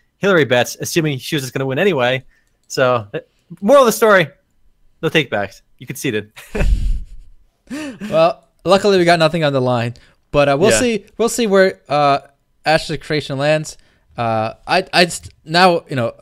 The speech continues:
Speaker 2: once again, I do think it's gonna pass three million or around three million exactly.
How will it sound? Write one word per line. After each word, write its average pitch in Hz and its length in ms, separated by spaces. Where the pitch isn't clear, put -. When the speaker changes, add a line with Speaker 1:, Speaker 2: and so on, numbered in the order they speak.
Speaker 2:
once 147 220
again, 147 200
I 131 60
do 156 160
think 147 180
it's 135 120
gonna 131 140
pass 123 340
three 127 160
million 117 480
or 120 180
around 127 280
three 123 120
million 110 260
exactly. 110 520